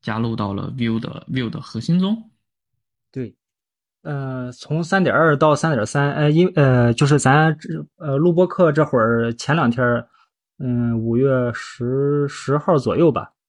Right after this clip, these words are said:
Speaker 2: 然后正好 Vue三点三发布了，所以，呃，当，从当初 Vue三点二到现在三点三，相当于一个主要版本更新之后呢，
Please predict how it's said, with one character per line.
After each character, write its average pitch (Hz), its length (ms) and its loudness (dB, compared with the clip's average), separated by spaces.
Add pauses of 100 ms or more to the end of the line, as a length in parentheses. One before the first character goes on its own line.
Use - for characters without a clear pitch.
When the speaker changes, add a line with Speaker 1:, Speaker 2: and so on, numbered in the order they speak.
(340)
Speaker 2:
然 131 220 0
后 147 100 4
正 160 200 2
好 135 160 2
Vue 147 200 6
三 151 180 2
点 107 100 2
三 139 220 2
发 143 140 4
布 143 140 4
了， 98 160 0
所 135 160 2
以， 131 240 4 (240)
呃， 123 240 -8 (100)
当， 151 600 -4 (240)
从 143 320 -4
当 151 160 0
初 160 320 2
Vue 170 200 2
三 160 160 0
点 117 120 2
二 143 220 2
到 139 280 4
现 151 220 2
在 147 100 4
三 151 160 2
点 113 140 2
三， 143 240 0
相 151 160 0
当 147 140 4
于 143 40 4
一 147 100 4
个 135 520 4
主 120 140 0
要 143 120 6
版 131 160 4
本 120 300 4
更 147 120 4
新 151 180 2
之 147 80 4
后 147 180 2
呢， 113 220 2